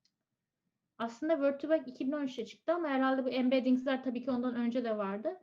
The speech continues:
Bu mesela üç yüz, e, aslında üç yüz hani feature vardı demek ki burada. Hani üç yüz dimension demek, üç yüz tane feature var. Hepsi için ayrı bir hani score'u var. Ona göre böyle şey yapıyoruz.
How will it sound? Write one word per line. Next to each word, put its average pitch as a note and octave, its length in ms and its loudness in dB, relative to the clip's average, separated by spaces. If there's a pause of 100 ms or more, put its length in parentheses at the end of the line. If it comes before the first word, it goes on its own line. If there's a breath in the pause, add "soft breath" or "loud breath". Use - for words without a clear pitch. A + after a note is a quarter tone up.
(280 soft breath)
Bu C#4+ 40 -6
mesela D4+ 360 2
üç E4 220 -2
yüz, D4 440 -2
e, A#3 200 0
aslında A#3+ 360 -4
üç C4+ 200 -8
yüz C4+ 180 -6
hani A3+ 180 -2
feature A3 400 -6
vardı G3+ 260 0 (140)
demek G3+ 260 -2
ki G3+ 120 -8
burada. G3+ 220 -4
Hani A3 320 -8
üç - 120 -10
yüz B3+ 220 -4
dimension B3+ 520 2
demek, D#4 200 -2
üç - 140 -12
yüz B3+ 120 -4
tane B3+ 200 0
feature B3+ 360 -6
var. C#4 140 -2
Hepsi C#4 240 -4
için B3 180 -8
ayrı B3 300 -2
bir C4+ 160 -2 (340 soft breath)
hani B3 240 2
score'u B3+ 440 0
var. C4+ 160 2
Ona B3+ 220 4
göre A#3 360 0
böyle A#3+ 300 -2
şey B3+ 160 -6
yapıyoruz. G3+ 400 -8